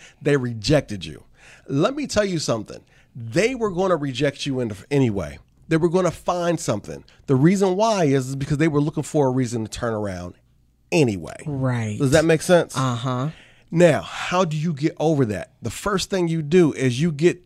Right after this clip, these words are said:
Speaker 1: you, you have to come to the truth that whatever they saw wasn't you.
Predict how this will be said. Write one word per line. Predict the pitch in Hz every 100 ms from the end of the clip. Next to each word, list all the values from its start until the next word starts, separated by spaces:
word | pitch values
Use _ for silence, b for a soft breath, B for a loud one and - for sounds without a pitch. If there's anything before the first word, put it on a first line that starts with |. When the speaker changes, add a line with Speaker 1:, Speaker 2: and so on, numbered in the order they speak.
| -
Speaker 1:
you, | 147 151
you | 139 151
have | 123 - 165 170 -
to | 165
come | - 160
to | 151 170 156 147 135 b b b b -
the | 131
truth | - - 190 165 120 - - 139
that | 127 135 120
whatever | 123 131 131 190 - 175 180 175
they | 165 156
saw | - 226 208 147 120
wasn't | 123 147 135 120 127
you. | 120 73